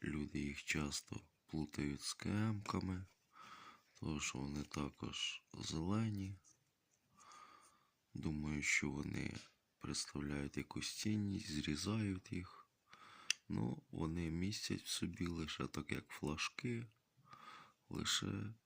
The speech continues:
срібло, друзі, та посріблення. Більше немає в них цінного нічого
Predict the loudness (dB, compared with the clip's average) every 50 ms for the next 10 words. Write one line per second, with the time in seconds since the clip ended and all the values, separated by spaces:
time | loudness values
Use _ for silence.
0 | _ -8 -4 -2 -2 -2 -2 -2 -2 0 0 0 0 -2 -2 0 0 0 -2 -4
1 | -8 _ _ _ _ _ _ _ _ _ _ _ _ _ -12 -6 -4 -2 -2 -2
2 | -2 -2 -4 -4 -6 -8 -10 -12 _ _ -4 -2 0 0 0 0 -2 -2 -2 -2
3 | 0 2 4 4 4 2 0 -2 -2 -4 -4 -6 -6 -8 -10 -16 -20 -20 -20 -18
4 | -16 -16 -16 -18 -18 -20 -20 -10 _ 0 2 4 4 4 2 2 0 0 0 0
5 | 0 2 2 2 2 2 2 0 0 0 0 2 2 0 0 -2 -8 -16 -20 _
6 | _ _ _ _ -20 -20 -20 -20 -20 -20 -20 -20 -20 -20 -20 _ _ -20 -10 -4
7 | 0 2 4 4 4 2 2 -2 -2 -2 -2 0 0 0 0 -2 -2 0 2 2
8 | 4 4 4 2 2 0 -2 -4 -4